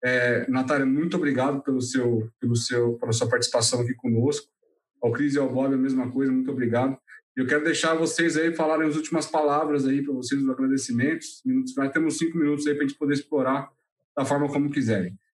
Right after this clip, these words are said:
Tá? Vamos deixar a Natália primeiro, acho que é porque as damas primeiro, né? Vamos ser gentil, pelo menos aqui, né? Natália, por favor.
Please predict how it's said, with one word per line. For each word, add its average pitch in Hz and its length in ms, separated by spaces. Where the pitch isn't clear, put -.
Tá? 127 360
Vamos 123 180
deixar 127 160
a - 20
Natália 135 340
primeiro, 139 300
acho 135 100
que 151 80
é 131 80
porque 127 280
as 120 160
damas 131 200
primeiro, 123 380
né? 113 120
Vamos 120 280
ser 123 180
gentil, 113 300
pelo 120 120
menos 120 240
aqui, 110 220
né? 123 240
Natália, 123 240
por 120 120
favor. 113 400